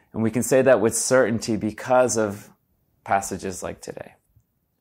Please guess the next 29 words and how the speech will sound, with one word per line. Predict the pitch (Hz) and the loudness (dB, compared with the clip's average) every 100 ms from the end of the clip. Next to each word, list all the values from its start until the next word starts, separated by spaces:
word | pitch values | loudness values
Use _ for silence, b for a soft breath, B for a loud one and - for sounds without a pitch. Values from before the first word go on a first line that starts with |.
| b b b - | b b b -4
And | 139 | 0
so | - 156 139 151 | 6 8 8 8
we're | 151 | 6
gonna | 139 135 117 | 6 4 4
jump | 135 139 135 | 4 2 4
right | 139 139 | 4 6
on | 139 135 | 4 4
in. | 120 | 2
We're | 120 | 2
gonna | 123 131 | 0 0
be | 135 | 0
in | 120 | 0
Ephesians | 107 - 143 143 143 135 123 | -2 -2 0 0 0 -2 -2
six, | - 131 110 - | -2 0 0 -2
verses | - 123 123 117 110 | -2 0 0 -6 -4
five | - 101 110 113 | 2 4 4 0
to | - 110 | -8 -6
nine, | 104 95 98 92 b b b | -4 -4 -6 -10 b b b
to | - 135 | -2 0
really | 127 139 156 151 | 2 4 6 4
be | 139 131 | 4 2
looking | 123 120 120 | 2 2 0
at | 110 | -2
how | 110 131 143 151 | -2 2 4 4
does | 143 127 123 110 95 | 4 2 2 0 -2
this | 127 127 | -2 -2
faith | - - 131 131 123 | -6 -4 0 0 -2
in | - 127 107 | -6 -4 -4
Jesus | 101 113 113 101 101 104 - | -6 -4 -4 -4 -4 -4 -6